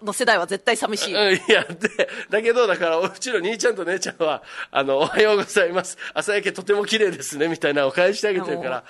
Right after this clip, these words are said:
Speaker 1: あの、
Speaker 2: あ、偉いなと思って。
Speaker 1: オウム、オウム返しで。
Speaker 2: <laughs> そう。
Speaker 1: うちもだから、旅行になんかたまに行くみたいで、りょ-、あの、夫婦で。両親夫婦で。
Speaker 2: うん。
Speaker 1: 行くみたいで、なんか、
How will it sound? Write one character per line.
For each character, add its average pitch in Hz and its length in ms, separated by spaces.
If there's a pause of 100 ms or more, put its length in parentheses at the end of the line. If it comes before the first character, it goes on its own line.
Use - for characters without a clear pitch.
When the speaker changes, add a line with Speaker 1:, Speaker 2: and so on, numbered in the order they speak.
(200)
Speaker 1:
あ - 20
の、 131 60
Speaker 2:
あ、 - 20
偉 175 220
い - 20
な 262 160
と 254 120
思 - 0
っ - 0
て。 - 0
Speaker 1:
オ - 0
ウ 262 40
ム、 269 40
オ - 40
ウ - 20
ム - 40
返 254 180
し 254 140
で。 180 280
Speaker 2:
<laughs> - 80
そ 156 200
う。 - 260 (480)
Speaker 1:
う 247 80
ち - 240 (100)
も 494 140
だ 453 100
か 254 140
ら、 175 460
旅 254 120
行 - 120 (260)
に 359 60
な 427 100
ん 427 40
か 220 120
た 285 100
ま 233 200
に 233 140
行 - 60
く 240 120
み 202 100
た 156 160
い 147 80
で、 147 320
り 180 100
ょ-、 185 180
あ 175 80
の、 160 220
夫 202 220
婦 170 140
で。 151 120 (360)
両 190 200
親 175 260
夫 175 140
婦 147 140
で。 - 100 (340)
Speaker 2:
う 220 40
ん。 - 60
Speaker 1:
行 196 120
く 202 100
み 175 140
た 160 160
い 156 80
で、 220 400 (300)
な 208 100
ん 180 60
か、 156 340